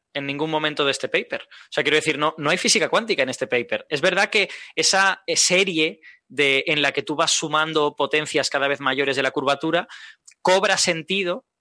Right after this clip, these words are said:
en el momento en que tú dices, "No, cuando yo tenga que, eh, abandonar esta serie porque me explote, voy a tener una teoría cuántica que me va a justificar que esta serie está ahí". Pero, pero tú no necesitas la teoría cuántica. Todo lo que haces con, con esos términos R cuadrado, R cubo, tal, es todo clásico.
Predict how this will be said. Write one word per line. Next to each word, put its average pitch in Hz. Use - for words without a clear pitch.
en 147
el 143
momento 147
en 170
que 160
tú 160
dices, 151
"No, 147
cuando 120
yo 131
tenga 151
que, 151
eh, 143
abandonar 135
esta 139
serie 139
porque 107
me 107
explote, 135
voy 151
a 156
tener 147
una 143
teoría 135
cuántica 135
que 131
me 123
va 120
a -
justificar 131
que 139
esta 127
serie 123
está 110
ahí". 101
Pero, 135
pero 143
tú -
no 277
necesitas 160
la 143
teoría 139
cuántica. 160
Todo 180
lo 185
que 165
haces 165
con, 139
con 139
esos 139
términos 143
R 127
cuadrado, 143
R 139
cubo, 147
tal, 254
es -
todo 240
clásico. -